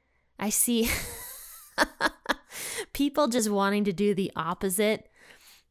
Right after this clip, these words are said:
of whatever the government is doing. I mean, it, it's human nature, right? We don't want to listen to authority. That is why,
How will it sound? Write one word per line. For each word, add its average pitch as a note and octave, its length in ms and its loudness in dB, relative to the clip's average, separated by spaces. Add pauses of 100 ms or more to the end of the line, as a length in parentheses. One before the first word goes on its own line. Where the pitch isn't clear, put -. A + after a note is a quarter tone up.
(120)
of G3 180 2
whatever G3 420 2
the F3+ 140 2
government E3+ 520 -2
is D#3+ 200 -4
doing. - 440 0 (240)
I G#3 100 2
mean, A#3+ 140 4
it, - 220 2
it's - 260 2
human E4+ 320 4
nature, - 420 -2
right? F3+ 380 0
We G#3+ 100 0
don't B3 320 0
want G#3+ 280 0
to A3 100 -2
listen F3 340 -2
to - 180 -2
authority. D#3 500 0
That F#3 180 0
is G#3 180 0
why, F3+ 420 0